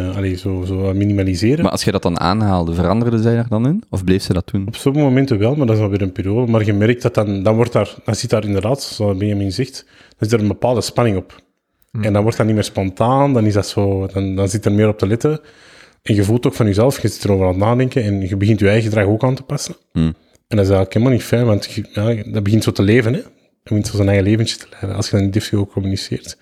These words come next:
Speaker 1: Of je niet genoeg, eh, respons krijgt en terugkoppeling, want het is oké, sorry, dat was, eh, gewoonte, ik zal erop letten.
Speaker 2: Hmm.
Speaker 1: Maar als je het dan blijft doen, dan denk je, "Ja, wat zit daarachter?" Misschien is daar helemaal niks achter, maar toch is dat een rare gewoonte.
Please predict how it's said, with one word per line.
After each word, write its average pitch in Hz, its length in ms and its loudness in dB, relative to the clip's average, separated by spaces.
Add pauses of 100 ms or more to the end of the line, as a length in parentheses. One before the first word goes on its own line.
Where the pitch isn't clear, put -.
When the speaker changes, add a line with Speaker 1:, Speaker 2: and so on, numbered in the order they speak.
(160)
Speaker 1:
Of - 200 -6
je 110 120 2
niet 107 220 2
genoeg, 110 340 2 (280)
eh, 98 340 2
respons 110 400 0
krijgt 110 300 0
en 98 100 -2
terugkoppeling, 104 500 2
want 92 160 0
het 95 100 0
is 87 60 -2
oké, 101 300 -2 (260)
sorry, 101 520 2
dat 90 120 -2
was, 92 200 0
eh, 90 340 -4 (120)
gewoonte, 101 520 0 (140)
ik 90 100 -4
zal 98 140 0
erop 87 180 -2
letten. 87 180 -2
Speaker 2:
Hmm. - 100 -6 (640)
Speaker 1:
Maar 98 120 0
als 95 80 2
je 98 60 2
het 90 120 0
dan 90 140 0
blijft 90 320 -2
doen, 110 180 0
dan 104 120 2
denk 95 160 -2
je, 101 80 -8
"Ja, 104 180 -8 (100)
wat 107 100 -8
zit - 120 -18
daarachter?" - 480 -10
Misschien 120 280 2
is 123 60 0
daar 123 100 2
helemaal 110 280 4
niks 202 220 0
achter, 107 320 0
maar 101 160 0
toch 151 180 0 (120)
is - 180 -2
dat 104 80 4
een 92 120 0
rare 113 160 0
gewoonte. 101 480 -8